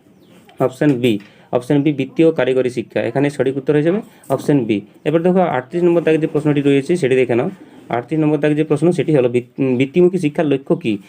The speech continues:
বৃত্তিমুখী শিক্ষার, আহ, লক্ষ্য কী? এখানে দেখো দক্ষ, আহ, দক্ষ মানব সম্পদ বৃদ্ধি করা,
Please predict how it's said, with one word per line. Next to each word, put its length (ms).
বৃত্তিমুখী 380
শিক্ষার, 340
আহ, 420
লক্ষ্য 320
কী? 160
এখানে 240
দেখো 220
দক্ষ, 400
আহ, 540
দক্ষ 260
মানব 280
সম্পদ 260
বৃদ্ধি 240
করা, 260